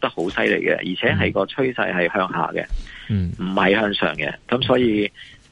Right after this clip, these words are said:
Speaker 1: 呃，我覺得半導體股票就整體嚟講啦，當然有啲好嘅公司我哋繼續買啦，繼續持有啦。
Speaker 2: 嗯。
Speaker 1: 但係比較多嘅公司我哋係睇淡多啲嘅，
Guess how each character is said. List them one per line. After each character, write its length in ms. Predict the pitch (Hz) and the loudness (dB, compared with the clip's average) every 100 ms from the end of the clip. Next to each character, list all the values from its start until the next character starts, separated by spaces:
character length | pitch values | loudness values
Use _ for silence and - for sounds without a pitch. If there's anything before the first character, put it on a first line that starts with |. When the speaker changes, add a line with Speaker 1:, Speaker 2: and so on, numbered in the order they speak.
| - | -4
Speaker 1:
呃， 280 | 95 92 92 | 0 2 2
我 80 | |
覺 100 | 107 | 0
得 120 | 120 147 | 0 -2
半 180 | 120 | -4
導 120 | 104 98 | -4 -2
體 160 | 95 | -2
股 180 | 110 98 | -2 -4
票 260 | 98 98 90 | -2 0 0
就 1000 | 92 82 82 80 50 50 - - - - | 2 2 2 0 -4 -6 -6 -4 -6 -2
整 100 | - 147 | -2 2
體 80 | 196 | 2
嚟 180 | 170 90 | 2 2
講 140 | 95 | 2
啦， 80 | 123 | 2
當 140 | 165 | 2
然 120 | 120 95 | 2 0
有 80 | |
啲 40 | 131 | -2
好 60 | 104 | -4
嘅 160 | 117 | -4
公 160 | - 123 | -4 -6
司 120 | 127 | -2
我 120 | 104 | 0
哋 100 | 85 | 0
繼 180 | 90 87 | 0 -2
續 80 | 80 | -2
買 240 | 82 73 | -6 -2
啦， 300 | 95 95 87 92 - | 0 0 -4 -10 -4
繼 60 | |
續 260 | 92 110 98 | 0 0 0
持 60 | |
有 140 | 76 82 | -2 -4
啦。 140 | 95 | -4
Speaker 2:
嗯。 60 | - - - - | -8 -14 -14 -6
Speaker 1:
但 160 | - 107 | -4 0
係 240 | 113 104 - - - - _ _ _ - | 2 2 0 -20 -20 -20 _ _ _ -4
比 160 | 104 165 | -2 0
較 180 | 147 113 | -2 -2
多 220 | 170 170 | -2 -2
嘅 20 | 113 | -2
公 220 | 143 143 | -6 -6
司 120 | 139 120 | -6 -2
我 160 | 98 | -2
哋 160 | 90 82 | 0 -2
係 320 | 85 82 76 - - _ - - - - | -2 -4 -6 -8 -18 _ -20 -20 -20 -8
睇 220 | - - | -2 0
淡 280 | 151 - 160 | 0 0 0
多 220 | 180 95 | 0 0
啲 180 | 95 | 2
嘅， 40 | 85 | 0